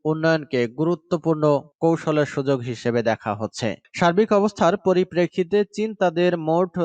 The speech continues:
দেশজ উৎপাদন জিডিপি বাড়িয়ে দুহাজার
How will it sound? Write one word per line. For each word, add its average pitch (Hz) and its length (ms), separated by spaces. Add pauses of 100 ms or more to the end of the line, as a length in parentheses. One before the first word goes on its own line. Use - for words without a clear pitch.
(120)
দেশজ 160 440 (100)
উৎপাদন 143 520 (360)
জিডিপি 190 500
বাড়িয়ে 156 460 (300)
দুহাজার 180 380